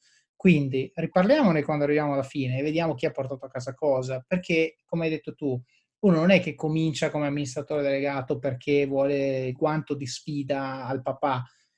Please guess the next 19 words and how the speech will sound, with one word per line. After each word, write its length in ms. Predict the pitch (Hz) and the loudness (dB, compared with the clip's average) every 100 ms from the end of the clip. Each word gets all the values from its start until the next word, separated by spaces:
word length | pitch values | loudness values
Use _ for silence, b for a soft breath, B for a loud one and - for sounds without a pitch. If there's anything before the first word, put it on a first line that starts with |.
| _ | _
eh, 680 | - 139 135 131 131 127 127 | -4 0 0 0 0 0 -2
ma 140 | 139 147 | -4 -4
semplicemente 680 | - 185 180 262 233 - 190 | -2 -2 -2 0 0 0 -2
può 160 | 160 | 0
esserci 520 | 160 139 - 123 - | 0 -2 -4 -6 -4
un 80 | 139 | -2
modo 320 | 156 151 139 | 2 0 2
molto 300 | 127 135 127 | 0 -2 -2
creativo, 760 | 143 151 139 - 123 117 165 269 | -4 -2 -2 -2 -4 0 0 0
passando 580 | 139 - 156 147 139 127 | -8 -10 -6 -6 -4 -4
da 160 | 127 | -2
varie 400 | 120 143 139 131 | 0 2 2 2
aziende, 520 | 151 147 135 127 143 | 0 0 -2 -2 0
imparando 640 | 226 180 151 139 151 143 135 | 0 2 0 -2 -2 -2 -2
varie 380 | 135 139 139 135 | 0 2 0 0
cose, 360 | 135 120 165 | 0 0 -2
conoscendo 640 | 180 143 127 151 143 135 | -4 -4 -4 -4 -4 -4
varie 240 | 131 131 139 | -6 -4 -4
persone, 640 | 220 214 - 113 151 220 | -4 -4 -4 -4 -4 -6